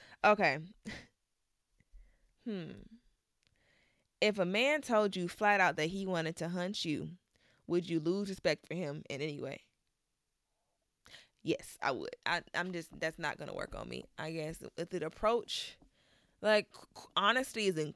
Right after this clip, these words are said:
is all cool and great, but don't come up to me telling me that you want to put your genitals inside of me. That's not appealing. That's not gonna make me like, "Oh my God, he's so honest. Let's go hunch." No, that's, mm-mm. No,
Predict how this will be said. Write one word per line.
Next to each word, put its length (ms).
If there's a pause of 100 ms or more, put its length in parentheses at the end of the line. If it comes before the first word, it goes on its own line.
(100)
is 160
all 200
cool 280
and 100
great, 320 (200)
but 160
don't 180
come 160
up 140
to 80
me 100
telling 260
me 80
that 240
you 80
want 180
to 100
put 180
your 100
genitals 360
inside 300
of 60
me. 120
That's 240
not 160
appealing. 380
That's 180
not 140
gonna 140
make 140
me 120
like, 180
"Oh 100
my 160
God, 220
he's 100
so 200
honest. 560 (520)
Let's 240
go 180
hunch." 340
No, 280
that's, 500 (200)
mm-mm. 360 (480)
No, 240